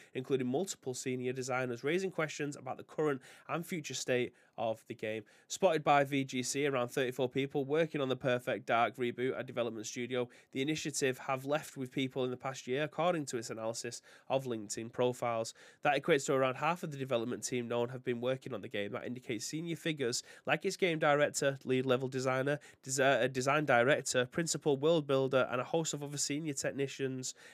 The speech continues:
animators, Q As, and art roles. Jesus Christ. There's just gonna be one person sat there and it's a social media guy going, "What do I tweet about today, lads?" <laughs> Uh, speaking to the former employees who have left the team over the last couple of months,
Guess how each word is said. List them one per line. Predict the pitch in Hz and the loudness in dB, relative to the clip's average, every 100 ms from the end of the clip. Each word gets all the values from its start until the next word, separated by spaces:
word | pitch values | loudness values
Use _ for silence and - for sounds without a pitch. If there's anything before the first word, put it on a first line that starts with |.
| - | -2
animators, | 131 131 127 127 131 123 - - _ | 2 4 4 2 0 -2 -4 -12 _
Q | - 151 | 0 4
As, | 131 131 127 - | 4 4 0 -2
and | 123 151 - | -2 -2 -6
art | 127 123 110 | -4 -2 -2
roles. | 113 113 - | -4 -6 -10
Jesus | - 147 156 127 - | -4 0 0 -2 -6
Christ. | - 131 127 - - - | 0 2 0 -6 -16 -6
There's | 165 | -2
just | 208 | -2
gonna | 233 | 0
be | 226 | 4
one | 202 170 | 6 6
person | 175 226 220 165 | 6 6 4 6
sat | 196 202 | 4 6
there | 208 | 2
and | |
it's | 156 | 2
a | 156 | 2
social | 202 180 151 | 2 2 2
media | 151 214 202 | 2 4 4
guy | 175 156 | 6 6
going, | 139 123 | 6 4
"What | 131 139 | 2 0
do | |
I | 135 | 0
tweet | - 143 | 2 0
about | 139 120 | 2 0
today, | - 135 180 | 0 0 2
lads?" | 127 - - - | 2 2 0 0
<laughs> | 226 196 - 403 392 - 320 - 269 311 294 254 151 | -6 6 8 8 6 6 2 0 -2 0 0 -2 0
Uh, | 156 | 0
speaking | - 220 208 | 2 0 0
to | 190 | 0
the | 170 | -2
former | 160 170 175 156 | 0 2 2 0
employees | 151 156 151 147 | 2 2 4 2
who | 139 | 2
have | 131 | 0
left | 139 160 | 0 0
the | 151 | -2
team | - 131 123 | 0 0 2
over | 120 | 0
the | 123 | 2
last | 120 127 | 0 0
couple | 135 127 | -4 -2
of | 123 | -2
months, | 120 123 - | -2 -4 -6